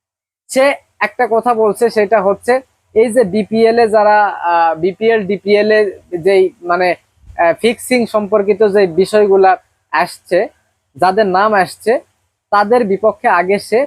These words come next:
কঠোর ব্যবস্থা নিবে। Even যদি বিপিএল বন্ধও করতে হয়, তাইলে সে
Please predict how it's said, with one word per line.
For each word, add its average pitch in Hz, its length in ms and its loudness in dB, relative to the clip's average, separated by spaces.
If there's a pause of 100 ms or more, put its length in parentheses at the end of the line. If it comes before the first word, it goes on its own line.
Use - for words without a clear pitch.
(140)
কঠোর 214 300 0
ব্যবস্থা 175 600 -2 (380)
নিবে। 196 340 2 (300)
Even 233 280 0
যদি 233 200 2
বিপিএল 220 400 0
বন্ধও 226 440 2
করতে 196 280 0
হয়, 226 220 0 (380)
তাইলে 214 320 2
সে 254 300 0